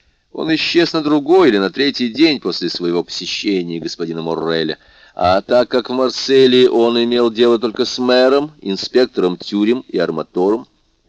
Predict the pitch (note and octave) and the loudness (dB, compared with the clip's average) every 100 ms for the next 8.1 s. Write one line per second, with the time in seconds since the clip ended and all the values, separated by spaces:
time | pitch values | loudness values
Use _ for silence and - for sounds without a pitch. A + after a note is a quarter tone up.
0 | _ F3+ B3+ A3 A2+ F2 B2 G3+ D3+ E2+ | _ 0 2 0 -4 0 2 2 0 -2
1 | D2+ D#3 - C#3+ G2+ D#2 D#2+ D#2+ A2+ C#3+ | -2 -2 -4 -8 -8 -6 -2 0 0 0
2 | A#2+ D2 D2 D2 C#2+ A2+ C3+ B2 E2 D2 | -4 -6 -10 -8 -2 -2 -2 -6 -8 -8
3 | - F2 E2+ E2 D#2+ D#2+ F2 F#2+ - - | -8 -4 -2 0 -2 -4 -6 -6 -10 -10
4 | - C#3+ D3+ - E2 D#2 - F2+ E2+ F#2+ | -4 -4 -4 -6 -6 -6 -4 -4 -4 -6
5 | G2+ - - A#3 A3+ G3+ - F3+ - D3 | -6 -6 -6 -6 -4 -8 -4 -8 -6 -10
6 | C#3+ C3 A2+ G2+ F#2 - - _ _ _ | -8 0 0 0 -4 -8 -18 _ _ _
7 | - E2 D#2 D#2 - E2 F2 E3+ D3+ D3+ | -12 -8 -6 -6 -6 -6 -6 -6 -8 -10
8 | D3 | -12